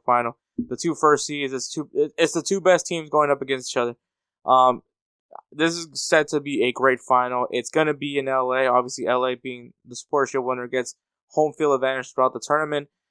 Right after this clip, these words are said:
and they're, that's, that's what's gonna happen. So they're not gonna play in the cold in Philadelphia. They're gonna be playing in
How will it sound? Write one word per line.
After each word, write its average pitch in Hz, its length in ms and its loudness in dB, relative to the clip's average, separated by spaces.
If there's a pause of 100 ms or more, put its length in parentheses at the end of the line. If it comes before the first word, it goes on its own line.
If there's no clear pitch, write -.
(240)
and 135 260 0
they're, 135 160 2
that's, 127 300 0
that's 127 180 0
what's 127 120 -12
gonna 131 160 -2
happen. 127 500 0
So 127 500 2 (760)
they're 120 100 2
not 127 60 6
gonna 131 160 0
play 156 100 4
in 156 60 0
the 151 60 -6
cold 175 200 4
in 165 80 -4
Philadelphia. 170 640 2
They're 151 120 0
gonna 143 180 -6
be 131 80 -16
playing 156 400 -8
in 139 240 -10